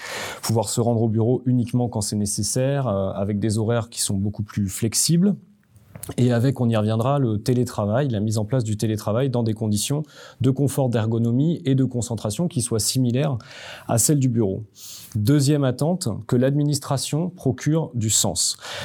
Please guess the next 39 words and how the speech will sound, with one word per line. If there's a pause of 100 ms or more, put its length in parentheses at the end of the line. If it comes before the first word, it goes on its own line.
(180)
Euh,
on
note
chez
les
agents
du
secteur
public
des
attentes
et
des
exigences
de
plus
en
plus
importantes,
euh,
vis-à-vis
de,
de
la
mission
du
service
public,
euh, (640)
euh,
avec,
euh,
l'engagement
aussi
qui,
qui,
qui
en
dépend.